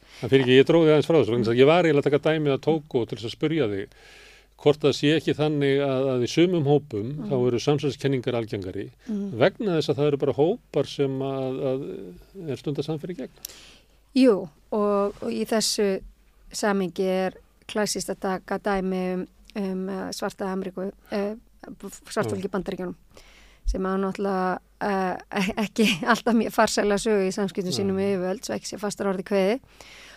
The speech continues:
Speaker 2: Og dæmi um, eh, að þau hafi verið notuð óafvitandi verið þátttakendur í, í ógeðslegum, eh,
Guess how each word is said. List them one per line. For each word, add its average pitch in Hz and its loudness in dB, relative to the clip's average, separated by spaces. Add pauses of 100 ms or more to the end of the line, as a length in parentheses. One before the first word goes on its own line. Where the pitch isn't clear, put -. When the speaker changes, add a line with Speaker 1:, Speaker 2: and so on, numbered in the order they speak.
(240)
Speaker 2:
Og 202 2 (180)
dæmi 208 2 (120)
um, 185 0 (480)
eh, 185 -2 (160)
að 196 -8
þau 202 0
hafi 190 -2
verið 185 -2
notuð 196 0
óafvitandi 196 4
verið 185 -2
þátttakendur 190 -2
í, 190 0 (120)
í 202 0 (600)
ógeðslegum, 208 0
eh, 190 -4